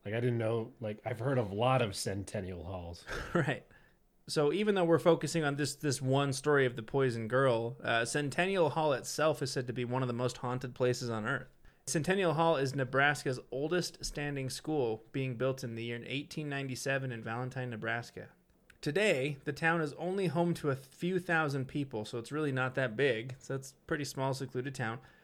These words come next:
Speaker 2: For this local legend, we go back to the year nineteen forty-four, where a student attending the school was murdered.
Speaker 1: Oh, damn.
Speaker 2: We got some good old-fashioned murder on this one.
Speaker 1: How were they murdered? Hmm.
Speaker 2: Oh. This girl, who is unnamed, we don't have a name for her,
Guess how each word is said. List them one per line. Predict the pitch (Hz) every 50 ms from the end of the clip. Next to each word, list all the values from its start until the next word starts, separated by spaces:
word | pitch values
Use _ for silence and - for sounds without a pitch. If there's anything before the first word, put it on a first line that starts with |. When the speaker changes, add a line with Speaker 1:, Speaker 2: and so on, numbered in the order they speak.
| _ _ _ _
Speaker 2:
For | _ - 156
this | 160 208 233 226 226
local | 214 196 165 131 170 165
legend, | 156 147 147 139 156 160
we | 151 147
go | 131 147
back | 131 151 156 156 156 156
to | - 151
the | 143 143
year | 143 143 143 135
nineteen | 131 139 147 170 165 147 - - 175 170
forty-four, | 156 - - 170 170 160 147 139 - 170 170 165 147
where | 135 131 127
a | 123
student | 123 - - - 160 180 170 170 -
attending | 143 135 - - 156 156 156 151
the | 143 131
school | 131 - - 160 165 156 143
was | 127 120 113 110
murdered. | 113 113 127 139 156 185 240 320 330 330 269 233 185 156 135 120 123 - - -
Speaker 1:
Oh, | 117 123 165 139 95 - -
damn. | - 101 110 143 165 160 101 82 - -
Speaker 2:
We | 160
got | 165 160 156
some | - 151 139
good | 127 165 185 190
old-fashioned | 190 190 190 175 - - - 190 185 185 175 - - 185 180 160
murder | 165 170 175 185 185 170 160 139 131 123
on | 117 117 113
this | 110 107 - -
one. | - 104 101 104 110 -
Speaker 1:
How | - 135 143
were | 139 143 151 151 151
they | 143 143 131 120
murdered? | 110 110 110 104 98 92 87 85 82 - - - _ -
Hmm. | 151 175
Speaker 2:
Oh. | - - 165 - 240 240 240 233 214 208 190 180 175 160 147 135 120 110 113 - - _ _ _ _ _ _ _ -
This | - 135 202 220 214
girl, | - - 208 220 233 214 190 151
who | 165 175 175
is | 170 160 151 -
unnamed, | - 131 147 185 220 220 165 139 127 131 156 151
we | 143
don't | 131 135 135
have | 151 156 175
a |
name | 175 180 180 170 147 127
for | - 127 117 113
her, | - 135 117 127